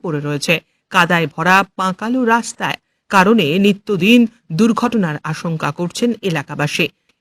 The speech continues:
বিশেষ করে বাহাদুর টিলা বিদ্যালয়ের ছাত্রছাত্রীদের যাতায়াতে চরম অসুবিধার মুখে পড়তে হচ্ছে। স্থানীয়দের দাবি, প্রায় তিন হাজার চা বাগান শ্রমিক প্রতিদিন এই রাস্তাই ব্যবহার করেন। পাকা রাস্তা না হলে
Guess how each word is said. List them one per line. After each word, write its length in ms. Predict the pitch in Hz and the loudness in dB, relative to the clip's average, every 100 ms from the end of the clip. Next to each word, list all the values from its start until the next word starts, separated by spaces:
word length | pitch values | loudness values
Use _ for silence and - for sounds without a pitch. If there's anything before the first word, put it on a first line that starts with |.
| 190 | 2
বিশেষ 320 | 214 269 - | 6 6 6
করে 260 | 285 175 | 6 6
বাহাদুর 580 | 185 190 190 233 277 285 | 6 4 4 6 6 4
টিলা 260 | 262 262 247 | 4 4 4
বিদ্যালয়ের 640 | 226 185 233 226 220 220 | 2 0 0 2 2 0
ছাত্রছাত্রীদের 760 | 220 208 - 196 190 - 185 175 | 0 -4 -4 -6 -6 -4 -2 0
যাতায়াতে 500 | 180 165 208 208 - _ _ _ | 0 -2 -4 -4 -8 _ _ _
চরম 360 | 269 269 254 180 | 2 4 4 0
অসুবিধার 460 | 147 165 156 160 | -2 -4 -2 -2
মুখে 240 | 156 151 254 | -2 -2 -4
পড়তে 340 | 165 - 147 147 | -4 -8 -12 -12
হচ্ছে। 320 | 151 - 180 - _ _ | -8 -2 -2 -4 _ _
স্থানীয়দের 520 | - 196 180 165 160 143 | 0 2 4 2 0 0
দাবি, 280 | 175 208 - - _ | 0 2 -2 -8 _
প্রায় 220 | 202 202 | 0 2
তিন 360 | 196 - 247 254 | 2 2 2 2
হাজার 360 | 202 220 220 220 | 2 0 0 -2
চা 380 | 202 - 226 | -2 0 2
বাগান 360 | 247 240 220 214 | 2 0 0 -2
শ্রমিক 360 | 202 202 208 202 | 0 0 0 -2
প্রতিদিন 480 | - 185 202 170 233 233 | -8 -4 -2 0 0 0
এই 220 | 214 254 | 0 0
রাস্তাই 400 | 262 254 - 277 | 2 0 -2 -2
ব্যবহার 480 | 269 269 254 - 147 | 2 2 0 -2 -6
করেন। 340 | 156 160 151 143 _ _ _ | -2 0 0 -2 _ _ _
পাকা 260 | 202 180 170 | -4 0 -2
রাস্তা 300 | 156 - 160 | -2 -6 -4
না 160 | 156 | -4
হলে 320 | 156 220 185 | 0 2 2